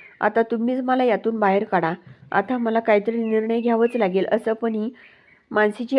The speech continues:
आहे ती आपल्या मनाशी बोलत असते. दुसरीकडे तेजस आणि आबा बाहेरून येतात आणि या मानसीला बोलतात की, "लकी चार्म, सर्व तयारी झाली का?" तेव्हा मानसी बोलते की, "हो, झाली सर्व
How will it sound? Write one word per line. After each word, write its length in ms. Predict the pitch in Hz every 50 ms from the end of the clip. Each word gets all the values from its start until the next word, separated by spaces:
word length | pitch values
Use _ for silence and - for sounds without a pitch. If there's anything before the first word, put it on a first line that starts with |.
| - -
आहे 120 | 247 254
ती 140 | 247 269 254
आपल्या 240 | 240 240 254 240 240
मनाशी 320 | 233 220 220 233 - 254
बोलत 300 | 214 202 196 214 220 -
असते. 300 | 262 262 - 226 240 247 254 254 - _
दुसरीकडे 400 | - 202 233 240 - 240 240 240
तेजस 380 | 233 233 240 226 214 240 247 240
आणि 220 | - - 247 254 -
आबा 240 | - 208 202 214 214
बाहेरून 360 | 214 214 202 196 202 240 233 - -
येतात 300 | 240 233 240 233 226 233 233 - - - - _ - _ -
आणि 320 | - 220 220 220 233 247
या 140 | 247 247 240
मानसीला 460 | 240 240 233 220 220 220 - 240 247
बोलतात 280 | 233 214 202 196 214 220 214 -
की, 100 | 247 233
"लकी 240 | 214 214 214 254 254
चार्म, 320 | 240 269 220 196 214 254 269 - - - _ _ _ _ - -
सर्व 200 | 240 233 240 247 254 247
तयारी 280 | 233 202 202 208 226 226
झाली 260 | 233 254 240 226 233
का?" 200 | 240 185 165 165 - - _ _ _ _ _
तेव्हा 160 | 226 226 233
मानसी 320 | 226 226 214 202 208 - 240
बोलते 280 | 220 214 196 196 208
की, 200 | 208 214 226 233
"हो, 300 | 226 208 220 202 175 - - - _ _ _ _ - 202
झाली 280 | 240 247 220 220 233 240
सर्व 260 | 240 247 247 240